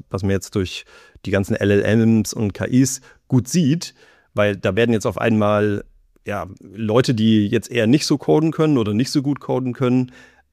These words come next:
dazu befähigt, Anwendungen selbst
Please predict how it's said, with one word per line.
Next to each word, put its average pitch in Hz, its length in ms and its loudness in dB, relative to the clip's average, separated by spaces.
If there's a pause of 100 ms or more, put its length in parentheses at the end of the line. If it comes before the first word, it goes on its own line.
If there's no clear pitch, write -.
(160)
dazu 120 580 0 (100)
befähigt, - 1040 -2 (300)
Anwendungen 117 640 4
selbst - 640 -8